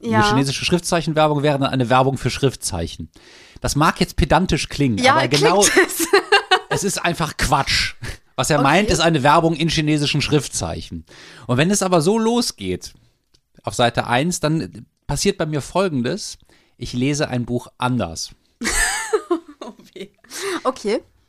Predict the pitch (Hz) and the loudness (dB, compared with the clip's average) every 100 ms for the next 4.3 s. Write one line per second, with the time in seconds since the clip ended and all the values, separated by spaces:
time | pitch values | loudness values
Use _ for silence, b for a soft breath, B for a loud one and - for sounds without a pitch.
0 | _ _ - 233 277 160 185 208 - - | _ _ 0 2 4 4 2 -2 -6 -14
1 | _ _ - 135 151 160 165 156 151 - | _ _ -12 -2 0 0 0 0 0 -2
2 | 147 - 131 117 123 123 113 113 117 - | -2 -2 -6 -6 -2 0 0 0 -2 -2
3 | 120 110 110 - _ _ _ _ 113 117 | -4 -2 -4 -10 _ _ _ _ -8 -6
4 | 113 123 110 | -4 -4 -4